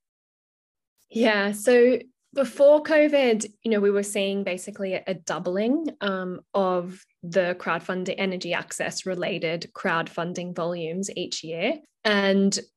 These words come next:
n-, I think by the end of twenty twenty, about a hundred and sixty million dollars had been raised altogether since we began tracking data in two thousand and fifteen. Ninety percent of that now is debt. But during covid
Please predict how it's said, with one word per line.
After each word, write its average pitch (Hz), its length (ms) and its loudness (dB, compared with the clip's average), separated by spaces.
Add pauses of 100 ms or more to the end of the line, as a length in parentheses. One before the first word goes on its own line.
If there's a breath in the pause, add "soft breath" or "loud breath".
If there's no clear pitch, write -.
(120)
n-, 208 320 4
I 202 100 0
think 214 180 2
by 208 120 0
the 214 140 2
end 220 160 2
of 220 120 -4
twenty 220 360 -4
twenty, 226 720 -2
about 180 320 -8
a - 60 -14
hundred 214 340 -4
and 214 140 -2
sixty - 480 -4
million 220 640 0 (180)
dollars 240 500 -2
had 202 160 -6
been 180 260 -6
raised 170 380 -6
altogether 170 680 -4 (180)
since - 400 0
we 170 240 0
began 151 440 -2
tracking - 560 -10 (340 loud breath)
data 151 320 0
in 147 220 -4
two 151 160 -6
thousand 147 280 -8
and - 140 -12
fifteen. - 480 -10 (240)
Ninety 196 580 2
percent 185 380 -4
of 175 160 -10
that 147 240 -6
now 160 640 -4
is 160 180 -6
debt. 165 720 -2 (200)
But 196 460 -2
during 262 460 2
covid 208 640 2